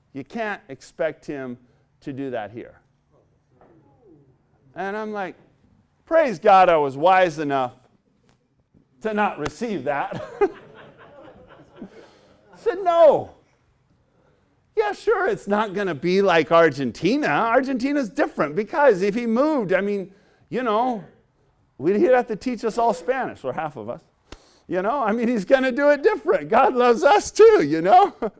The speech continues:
It's gonna be different. The flavor's gonna be different, but it's the same spirit. Because God is not the God of Argentina.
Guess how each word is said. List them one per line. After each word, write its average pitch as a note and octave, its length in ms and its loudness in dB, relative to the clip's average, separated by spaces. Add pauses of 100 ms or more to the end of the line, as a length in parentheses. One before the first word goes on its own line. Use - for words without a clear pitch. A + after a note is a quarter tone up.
(420)
It's C4+ 240 -6
gonna D#4+ 280 0
be A3 160 -4
different. E3 760 2
The F3 100 -2
flavor's C4+ 580 2
gonna D#3+ 220 -4
be C3+ 100 -10
different, C3 560 -4 (220)
but F#3+ 100 -2
it's F3 160 -6
the E3 100 -12
same B3 320 -10
spirit. C4+ 560 0 (2000)
Because C#4+ 540 4 (140)
God D#4 360 4
is B3 240 -6
not C#4 280 2
the A#3 80 -4
God C4+ 280 8
of B3 100 8
Argentina. B3+ 1040 0